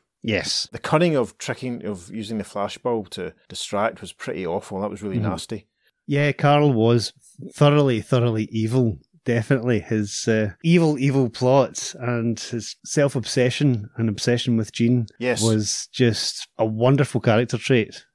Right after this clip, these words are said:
Speaker 2: Mm.
Speaker 1: for a horrible, horrible character. No wonder Jean didn't fancy him.
Speaker 2: Of course not.
Speaker 1: Mm.
Speaker 2: I wonder what happened to him. Did they still have the death penalty in, in Britain in nineteen fifty-four? Would he have been <laughs> extradited? I'm, I'm not sure.
Speaker 1: Yeah, who knows?
Speaker 2: Did,
Speaker 1: Who knows?
Speaker 2: did Jean and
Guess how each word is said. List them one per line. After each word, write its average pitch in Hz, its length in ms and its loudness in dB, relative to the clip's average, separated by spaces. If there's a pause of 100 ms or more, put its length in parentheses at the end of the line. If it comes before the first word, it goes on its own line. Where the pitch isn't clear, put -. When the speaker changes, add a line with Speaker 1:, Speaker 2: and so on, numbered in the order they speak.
Speaker 2:
Mm. 107 160 -6
Speaker 1:
for 110 100 -2
a 110 40 -4
horrible, 120 500 0
horrible 110 340 0
character. 110 320 0
No 147 180 6
wonder 135 380 4
Jean 127 220 4
didn't 120 260 4
fancy 123 360 2
him. 101 200 0
Speaker 2:
Of - 60 -20
course 196 320 0
not. - 300 2
Speaker 1:
Mm. 127 460 0 (100)
Speaker 2:
I - 40 -4
wonder 160 160 0
what 113 120 2
happened 139 220 2
to 156 80 -4
him. 139 80 -8
Did 113 120 -10
they 127 200 -16
still 170 260 4
have 143 80 -2
the 135 80 -4
death 135 280 2
penalty 175 320 4
in, 139 220 -2
in 127 180 -4
Britain 127 240 2
in 120 80 -4
nineteen 117 360 -6
fifty-four? 117 580 -10 (520)
Would 110 100 2
he 131 60 4
have 107 100 -2
been 120 100 2
<laughs> 135 100 2
extradited? 135 600 -4
I'm, 127 180 -8
I'm 127 140 -12
not 110 180 -10
sure. 117 280 -4 (120)
Speaker 1:
Yeah, 131 240 2
who 131 160 4
knows? 117 140 4
Speaker 2:
Did, 147 220 4 (180)
Speaker 1:
Who 131 60 -4
knows? 123 180 -2
Speaker 2:
did 143 200 4
Jean 131 480 0
and 117 640 0